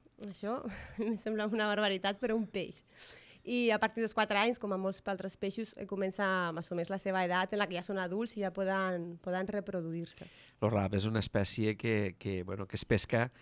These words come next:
Speaker 2: en diferents, eh, pesqueries, no? Diferents arts.
Speaker 1: Sí, com comentàvem al principi, molt, es pot pescar amb el bou, amb l'arràs, bàsicament, aunque també amb, amb altres mai. Bueno.
Speaker 2: Em, Déu-n'hi-do el que mos has explicat del rap, eh?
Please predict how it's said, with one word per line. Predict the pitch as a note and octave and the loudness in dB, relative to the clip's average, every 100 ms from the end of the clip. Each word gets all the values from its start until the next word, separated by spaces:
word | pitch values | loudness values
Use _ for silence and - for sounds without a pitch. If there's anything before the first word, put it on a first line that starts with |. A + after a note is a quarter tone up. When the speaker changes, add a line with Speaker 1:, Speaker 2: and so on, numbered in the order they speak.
| - - - | -20 -20 0
Speaker 2:
en | A#2 | 4
diferents, | A2 - A#2 A2 G#2 G2 - - | 4 6 6 6 4 -2 -4 0
eh, | F#2+ F#2+ F#2+ | 2 2 4
pesqueries, | A#2+ - A2+ F#2+ E2+ D#2 F2+ | 2 4 2 2 0 -2 -2
no? | A2 D#3 C#3+ | -2 -2 -6
Diferents | G#2+ A2 G#2+ G2 D#2+ | 0 2 2 0 -2
arts. | C#2+ - - - | -4 -10 -16 -16
Speaker 1:
Sí, | - C#4 A#3 - | -4 0 0 -2
com | G3+ | -8
comentàvem | G3 G3 G#3+ G#3 | -4 -2 0 2
al | G#3+ | 2
principi, | A#3 G3+ A3+ B3+ B3+ | 0 -2 -4 -2 -2
molt, | - - F2 A3 A#3 A3 G#3+ G#3+ - A3+ | -4 -10 -4 2 4 4 2 -4 -6 -10
es | - | -6
pot | G#3+ | -6
pescar | G#3+ - G3+ G3 | -6 -2 0 2
amb | F#3+ | 2
el | |
bou, | G3 B3 A#3 | 4 4 4
amb | G#3+ | 2
l'arràs, | G#3 G#3+ A#3+ C4 D4+ - _ - - - | 2 4 4 4 0 -8 _ -20 -20 -6
bàsicament, | G3 G#3 F#3 F3 D#3+ - | -6 -4 -4 -2 -4 -6
aunque | E3+ E3 | -10 -8
també | E3+ E3+ | -6 -4
amb, | E3+ E3+ F3 E3+ D#3+ | -4 -4 -4 -4 -6
amb | - F3+ E3+ | -6 -6 -6
altres | F3 E3+ | -8 -10
mai. | E3 D#3 - _ _ _ _ - - - - - - - - - | -10 -14 -18 _ _ _ _ -20 -20 -20 -20 -20 -20 -20 -20 -6
Bueno. | G3+ F3 G#3 - _ | -4 -4 -8 -18 _
Speaker 2:
Em, | D3 B2 B2 A#2+ A#2 A2+ A2 G#2+ G#2 G2 F#2+ F2+ F#2+ | 2 6 6 6 4 0 -2 -2 -2 -2 -4 -2 6
Déu-n'hi-do | A#2 A2+ G2+ A#2 | 6 8 2 0
el | C3 | -2
que | B2+ | -2
mos | B2+ B2 | -2 -2
has | |
explicat | B2 - C3 A#2 G#2 | -4 -4 -4 -4 -2
del | G#2 F#2 | -2 0
rap, | E2+ | -4
eh? | G2 | -4